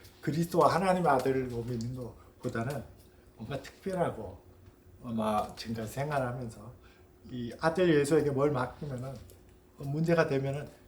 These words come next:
많이 해결이 됐던 것 같습니다. 육 절에서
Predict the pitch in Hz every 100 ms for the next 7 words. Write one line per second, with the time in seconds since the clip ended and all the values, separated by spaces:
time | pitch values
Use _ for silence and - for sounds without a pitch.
0 | - - - 131 147 147 135 165 160 156
1 | 139 - 147 151 165 135 120 117 127 117
2 | 92 - - - _ - - - - 131
3 | 107 131 113 110 - -